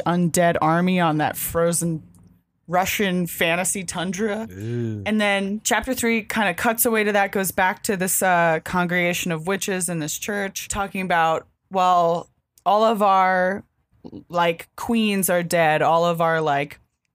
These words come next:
Speaker 1: strong, powerful witches are gone. So who do we make queen? Graugok shows up and he's like, "You know who you gotta make queen."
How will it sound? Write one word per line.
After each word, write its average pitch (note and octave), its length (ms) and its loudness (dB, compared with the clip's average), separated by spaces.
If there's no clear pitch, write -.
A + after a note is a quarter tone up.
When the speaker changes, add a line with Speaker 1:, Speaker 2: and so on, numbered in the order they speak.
Speaker 1:
strong, F3 480 0
powerful E3 560 0
witches D3+ 400 -4
are D3+ 80 -4
gone. C#3 520 -4
So F3 440 0
who A3+ 240 -2
do G#3 160 0
we G3+ 140 0
make F3 260 0
queen? F3+ 560 -2
Graugok G#3+ 520 2
shows G#3+ 340 2
up G3 180 2
and G3 100 2
he's F#3+ 260 0
like, D#3 420 0
"You A#3 200 2
know A3+ 220 2
who G3+ 80 -2
you F#3+ 180 0
gotta E3 240 2
make C#3+ 260 -4
queen." C#3+ 580 -10